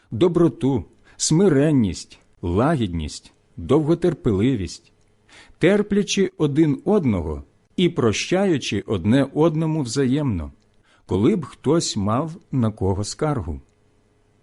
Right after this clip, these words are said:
Так, як Господь простив вам, чиніть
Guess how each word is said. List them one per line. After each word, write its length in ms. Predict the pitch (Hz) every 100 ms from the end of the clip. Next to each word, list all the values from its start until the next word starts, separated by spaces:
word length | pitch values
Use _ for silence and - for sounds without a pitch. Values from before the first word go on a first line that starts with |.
| _ _ _ _ _ _ _ _ _ -
Так, 240 | 220 233
як 220 | 170 190 131
Господь 800 | 117 175 - - 180 107 76
простив 560 | - 101 - - 208 147
вам, 300 | 92 85 71 _ _ _ _ _ _
чиніть 500 | - 127 180 190 -